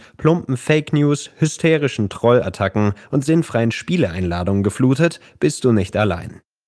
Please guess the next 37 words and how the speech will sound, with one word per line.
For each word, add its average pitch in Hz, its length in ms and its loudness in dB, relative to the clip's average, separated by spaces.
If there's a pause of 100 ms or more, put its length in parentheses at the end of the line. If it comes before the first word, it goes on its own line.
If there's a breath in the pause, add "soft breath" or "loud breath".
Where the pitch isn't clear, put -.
(640)
Das 131 220 4
Internet, - 680 -6 (100)
oder 110 320 2
genau 104 320 0
genommen 92 320 -2
die 90 140 -2
sozialen 87 440 -6
Medien, 123 540 0
die 135 120 -2
inzwischen 147 420 -4
für 139 140 -4
viele 160 360 2
zum 117 240 -2
Synonym 98 480 2
fürs 90 240 -8
Internet 87 440 -4
geworden 107 360 2
sind, 110 260 0 (200 loud breath)
ist - 240 -6
kaputt - 560 -6 (100)
und 127 220 -2
eigentlich 104 520 -2
muss 107 180 -4
es - 180 -8
weg. - 300 -4 (1200)
Warum 151 320 4
das 113 180 0
so 101 120 0
ist 127 320 -2
und 101 180 -2
wie 101 140 2
es 92 140 -4
wohl 82 160 -6
in 101 100 -8
Zukunft - 460 -6
weitergehen 107 500 2
wird, 127 240 2